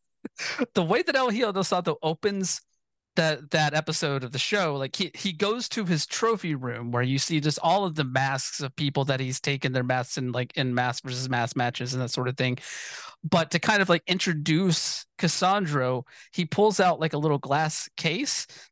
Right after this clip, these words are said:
that has hair in it. And it's actually Cassandro's hair from whenever they had a hair versus mask match that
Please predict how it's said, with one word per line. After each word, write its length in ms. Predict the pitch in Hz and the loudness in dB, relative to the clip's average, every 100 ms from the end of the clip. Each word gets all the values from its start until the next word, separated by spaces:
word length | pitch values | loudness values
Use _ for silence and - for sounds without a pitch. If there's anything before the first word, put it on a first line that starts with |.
| - | -4
that 100 | 143 | 0
has 240 | 156 139 | 0 0
hair 400 | - - 165 220 | -4 -2 0 0
in 100 | 285 | 2
it. 300 | 349 359 - _ - - | 0 -2 -14 _ -18 -2
And 120 | 190 | 2
it's 140 | 175 - | 2 4
actually 480 | 180 - - 240 - - | 0 2 0 0 -2 -2
Cassandro's 720 | - 156 - 165 180 185 165 | 0 0 2 0 2 2 0
hair 640 | - - 214 165 139 131 135 | -4 0 2 2 2 0 -2
from 180 | 160 | 0
whenever 220 | 147 151 143 | 2 0 0
they 140 | 143 | -2
had 200 | 156 175 | 0 -2
a 60 | 147 | -2
hair 240 | 160 156 | 0 -2
versus 440 | 151 139 - 131 | -2 -4 -4 -2
mask 360 | 143 156 156 - | 0 0 0 -2
match 480 | 123 117 120 - - - - _ _ _ - | -2 -2 -2 -8 -8 -16 -20 _ _ _ -2
that 260 | 147 135 | 0 0